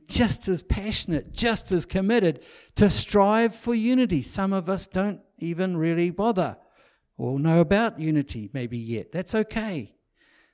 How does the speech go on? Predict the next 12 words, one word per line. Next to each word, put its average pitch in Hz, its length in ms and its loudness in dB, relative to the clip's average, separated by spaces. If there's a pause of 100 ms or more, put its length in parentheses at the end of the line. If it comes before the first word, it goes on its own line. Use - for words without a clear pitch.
It's - 140 -8
okay, 180 480 -4
but 131 160 -2
it's 131 140 -4
something 185 560 -4
to 180 100 -4
be 165 160 -4
treasured. 139 640 -12 (1600)
We 131 200 -4
discipline 170 800 -4
our 123 200 -4 (100)
talk - 720 -8